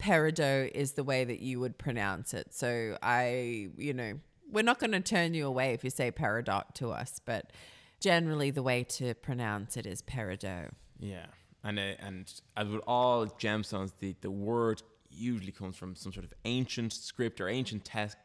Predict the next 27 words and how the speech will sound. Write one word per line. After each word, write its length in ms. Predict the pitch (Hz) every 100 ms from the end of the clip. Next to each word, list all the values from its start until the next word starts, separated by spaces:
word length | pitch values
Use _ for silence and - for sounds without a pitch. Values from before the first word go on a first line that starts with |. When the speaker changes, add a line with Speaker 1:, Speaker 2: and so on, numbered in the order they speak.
| _ _
Speaker 2:
text. 440 | - - - - - - - _
This 180 | - 101
comes 220 | - 107
from 140 | 101 92
an 60 | - 135
Arabic 440 | 139 131 131 -
word, 420 | 113 117 113 107 - - - _
faradat, 760 | 98 127 143 120 135 196 - - _ _ _ _ _ -
and 80 | 95
obviously 240 | 90 90
then 160 | 95 95
over 200 | 95 92
time 400 | - 101 92 92
it 80 |
kind 220 | - 92 90
of 80 |
evolves 760 | 90 92 104 101 95 90 90 -
into 580 | 98 95 - 92 85 85 - _ 127 -
the 60 |
word 300 | 87 90 - _ _ -
peridot 520 | 71 - - - -
that 120 | - 101
we 140 | 98
know 360 | 95 92 92 - _ _ _ -
and 140 | 107
love 140 | 113 -
today. 280 | 135 175